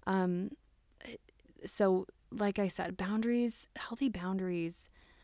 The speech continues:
are put in place to give you more connection. So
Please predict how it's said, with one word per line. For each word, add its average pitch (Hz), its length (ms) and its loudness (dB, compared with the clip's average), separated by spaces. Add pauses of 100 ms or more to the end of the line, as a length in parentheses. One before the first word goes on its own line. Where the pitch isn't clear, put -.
(420)
are 175 640 0 (640)
put - 240 0
in 190 140 2
place - 680 0
to 165 760 0 (600)
give 175 180 0
you 175 100 0
more 165 400 -2
connection. 185 600 -10
So 185 360 2